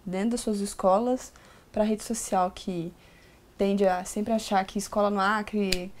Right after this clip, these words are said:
é um, uma, uma oca, que escola no Maranhão é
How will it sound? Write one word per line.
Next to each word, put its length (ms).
é 100
um, 400
uma, 260
uma 240
oca, 240
que 240
escola 360
no 80
Maranhão 840
é 260